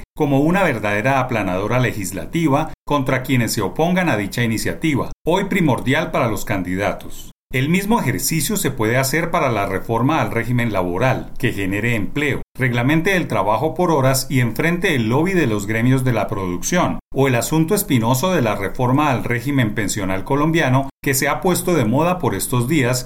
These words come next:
y que ha enfrentado ideas clásicas y neoliberales en torno al papel del Estado en el manejo del ahorro pensional. La ideologización del Congreso de la República está servida, y eso se va a notar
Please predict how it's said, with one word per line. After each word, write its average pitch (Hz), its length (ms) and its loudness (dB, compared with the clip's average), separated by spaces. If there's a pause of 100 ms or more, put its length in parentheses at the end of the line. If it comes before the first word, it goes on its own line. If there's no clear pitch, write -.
(140)
y 151 140 -2
que 139 160 -2
ha 147 100 0
enfrentado 165 640 0
ideas 110 360 0
clásicas 160 580 -2
y 139 80 4
neoliberales 139 1000 0 (120)
en 123 240 2
torno 180 340 0
al 123 140 -2
papel 107 340 -2
del 139 160 2
Estado 143 520 0 (140)
en 151 140 0
el 139 160 2
manejo 143 460 2
del 117 160 0
ahorro 98 340 0
pensional. 95 680 -4 (400)
La 131 240 0
ideologización 120 960 0
del 220 160 0
Congreso 113 500 0
de 156 60 2
la 123 140 0
República 156 640 -2
está 107 260 -4
servida, 113 480 0 (160)
y 139 160 2
eso 190 240 0
se 151 160 0
va 117 160 2
a - 20 2
notar 139 500 0